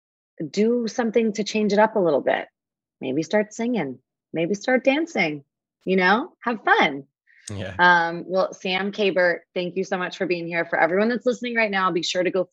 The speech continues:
Speaker 1: follow his Instagram, which I believe is at Sam Kabert.
Speaker 2: Just, yeah, simple.
Speaker 1: Yeah. Okay,
Speaker 2: Yeah.
Speaker 1: great. I mean, uh, so you, you have your Instagram,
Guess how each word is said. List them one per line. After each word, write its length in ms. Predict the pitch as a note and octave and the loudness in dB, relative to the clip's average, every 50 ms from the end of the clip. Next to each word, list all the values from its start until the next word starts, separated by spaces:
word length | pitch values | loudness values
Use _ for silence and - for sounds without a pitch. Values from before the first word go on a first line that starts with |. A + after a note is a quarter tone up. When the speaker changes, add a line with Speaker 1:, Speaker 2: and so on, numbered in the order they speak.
| _ | _
Speaker 1:
follow 260 | F#3 F3 F3 F#3 G3 | 2 4 4 4 4
his 160 | G3 A#3 A3 G3 | 2 0 0 0
Instagram, 640 | - G3 G3 - - F#3 D#3 F3 F3 F3 F3 E3+ | -2 -4 -4 -6 -6 -4 -2 -2 -2 -2 -2 -4
which 160 | E3 E3 - | -6 -4 -4
I 60 | D#3+ | -6
believe 340 | D#3 D#3+ D#3+ D#3 E3 E3+ E3 - | -6 -4 -2 0 0 0 0 0
is 560 | - E3 E3 E3 F3 F#3+ G#3 G#3 F#3+ - - _ _ _ _ _ _ - | 0 0 2 2 4 4 2 2 0 -4 -12 _ _ _ _ _ _ 4
at 220 | D#3 D#3+ C3 G#3+ | 4 4 4 2
Sam 240 | - E3+ D#3+ D#3+ - | 0 -4 -6 -6 -4
Kabert. 360 | - E3+ E3+ F#3 G3 G#3 - | -2 -2 0 2 2 0 0
Speaker 2:
Just, 80 | - _ _ _ _ _ _ | -2 _ _ _ _ _ _
yeah, 200 | - - E2+ E2+ | -6 -4 -4 -4
simple. 420 | F2+ - - F#2+ F2+ - - F#2 G2 | -6 -8 -10 -10 -12 -12 -12 -2 2
Speaker 1:
Yeah. 220 | E3+ D3 - - | 2 4 4 2
Okay, 140 | F#3 F#3 G3 | 2 2 0
Speaker 2:
Yeah. 40 | E3+ | 2
Speaker 1:
great. 240 | - F#3 D3 - - | 2 0 -2 -2 -4
I 80 | - E3+ | -6 -6
mean, 280 | F3 E3+ E3 E3 D#3+ - _ _ _ _ _ - | -6 -6 -6 -8 -10 -12 _ _ _ _ _ -6
uh, 500 | F#3 F#3 F3+ F3 F3 E3+ E3 E3 E3 - | -2 0 0 0 0 0 -2 -4 -6 -8
so 120 | E3 - F#3 | -8 -6 -4
you, 160 | F3+ F3+ F3+ - | -4 -4 -4 -4
you 120 | - F3 | -4 -2
have 160 | E3+ E3 D#3+ D3 | -2 -2 -2 -2
your 140 | D#3+ - | -2 -2
Instagram, 680 | A3+ C4 C4 - D4 C4 B3 B3+ B3 A#3+ A#3 A#3 A#3 | 0 -2 -2 -2 -4 -4 -4 -2 -4 -4 -4 -4 -6